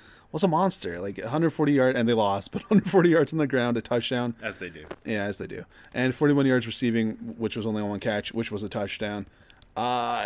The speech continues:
Speaker 1: he's just so fucking complete. He's so complete. Like, on the, he had a forty-two yard touchdown run, and, like, he showed everything that makes him, I think, what deserves to be <laughs> a first round pick as a running back, if any are going to be a first round pick as a running back.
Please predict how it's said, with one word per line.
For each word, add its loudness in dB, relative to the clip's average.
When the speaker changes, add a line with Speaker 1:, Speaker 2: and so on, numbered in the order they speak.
Speaker 1:
he's -2
just 4
so 4
fucking 2
complete. -4
He's -2
so 6
complete. -4
Like, -4
on 4
the, -2
he 0
had 6
a 2
forty-two 2
yard 4
touchdown -4
run, -4
and, 2
like, 4
he 2
showed 10
everything 6
that 4
makes 4
him, 2
I 4
think, 10
what 10
deserves 4
to 2
be 4
<laughs> 0
a 4
first 2
round 2
pick 2
as 4
a -2
running 2
back, 4
if -2
any 2
are -2
going -4
to -8
be -4
a -6
first -8
round -6
pick -6
as -6
a -6
running -4
back. -4